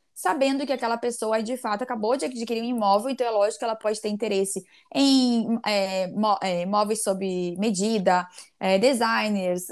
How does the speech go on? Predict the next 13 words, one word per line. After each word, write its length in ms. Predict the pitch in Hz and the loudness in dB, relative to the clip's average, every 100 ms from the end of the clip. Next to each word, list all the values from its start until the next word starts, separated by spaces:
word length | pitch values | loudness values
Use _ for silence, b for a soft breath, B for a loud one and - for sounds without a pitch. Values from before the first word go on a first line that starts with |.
| 175 - | -8 -6
a 100 | 202 | -4
material 320 | 220 254 240 | -2 0 -2
de 40 | 240 | -2
construção, 580 | 247 277 302 - 247 | -4 -4 -4 0 0
no 120 | 262 311 | 0 0
geral, 360 | 359 277 220 | 0 2 2
assim. 280 | 220 202 170 _ - | 0 -2 -10 _ -8
Então, 180 | 349 | -4
são 160 | 359 349 | -4 -4
informações 460 | 359 330 294 302 302 | -4 -2 -2 -4 -4
que 80 | |
eram 160 | 277 277 | -4 -2
privilegiadas 880 | 320 339 359 285 247 226 208 247 | 0 0 0 0 0 2 2 0